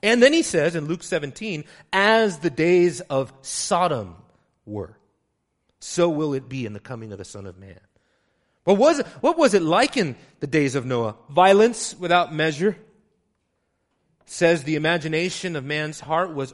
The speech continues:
only evil continually." What was it like before the brimstone and fire came down on Sodom and Gomorrah?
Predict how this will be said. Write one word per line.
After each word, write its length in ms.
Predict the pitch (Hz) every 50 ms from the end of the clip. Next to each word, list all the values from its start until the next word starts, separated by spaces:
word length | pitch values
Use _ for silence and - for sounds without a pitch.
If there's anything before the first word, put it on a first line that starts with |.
| _
only 400 | 156 156 165 175 175 180 185 185 180 -
evil 380 | 160 165 170 151 170 175 170
continually." 760 | 170 - 135 123 107 - - 151 147 135 120 98 90 85 - _ _ _ _ _ _ _ _ _ _ _ _ _ _ _ _ _ _ _ _ _ _ _ _ _ _ _ _ _ _
What 140 | _ 233 285
was 100 | 269 190
it 80 | 214 196
like 400 | 185 208 254 277 240 - - - - - - - - - -
before 460 | 143 165 - - - 196 202 202 185 160
the 220 | 160 151 143 123 - - - - _ _ _
brimstone 680 | 139 131 143 170 190 208 214 202 - - 170 143 131
and 140 | 131 131 120
fire 400 | - - 175 180 180 160 139 139
came 340 | 135 - - 175 170 160 156
down 300 | 147 151 156 170 170 147
on 140 | 131 131 131
Sodom 360 | - - 156 151 151 147 143
and 120 | 139 131
Gomorrah? 420 | 123 127 135 151 160 147 120 123